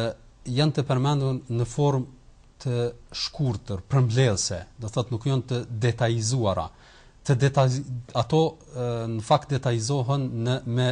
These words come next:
synetin e pejgamberit sallallahu alaihi wasallam. Prandaj edhe, e, metodologjia e ehli sünnetit është se,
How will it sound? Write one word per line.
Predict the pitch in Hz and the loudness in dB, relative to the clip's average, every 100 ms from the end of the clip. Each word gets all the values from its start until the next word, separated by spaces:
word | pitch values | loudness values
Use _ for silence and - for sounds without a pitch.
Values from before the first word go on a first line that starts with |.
| 123 | -2
synetin | - 123 135 131 123 | -4 0 0 0 -2
e | 113 | -2
pejgamberit | 117 110 110 120 120 113 | -2 -2 -2 -2 -2 -2
sallallahu | - 110 110 110 113 113 117 110 | -2 0 0 -2 -2 -4 -6 -6
alaihi | 113 110 104 | -4 -2 -2
wasallam. | 104 - 101 92 90 - - - | -2 -2 -2 -4 -10 -20 -20 -4
Prandaj | 123 120 147 160 - - - - | 0 4 4 4 -4 -20 -18 -4
edhe, | 123 123 123 | -2 2 0
e, | 113 - - 107 107 107 | 0 -6 -10 -8 -4 -4
metodologjia | 107 110 113 110 110 135 123 113 | -2 -2 0 0 0 2 0 0
e | 113 113 | -4 -4
ehli | 110 104 | -2 -4
sünnetit | - 113 131 123 - | -4 -2 -2 -4 -6
është | 120 117 - | -4 -4 -2
se, | 123 | 0